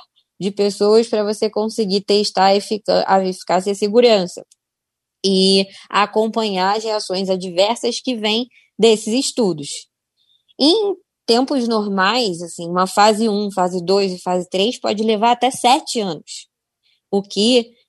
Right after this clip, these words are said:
com certeza, não é compatível pro que a gente tá vivenciando agora, né? A gente tem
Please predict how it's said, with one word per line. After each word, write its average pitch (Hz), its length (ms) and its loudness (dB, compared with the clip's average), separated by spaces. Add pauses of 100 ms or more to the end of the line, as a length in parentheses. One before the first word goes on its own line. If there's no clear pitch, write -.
(140)
com 208 200 -2
certeza, 220 560 -2
não 214 200 -2
é 226 120 0
compatível 240 800 0
pro 254 120 -2
que 262 80 0
a 254 80 4
gente 247 220 -6
tá 240 140 0
vivenciando 240 640 -2
agora, 196 440 2
né? 160 240 -4
A 175 40 -4
gente 170 300 -10
tem 196 340 0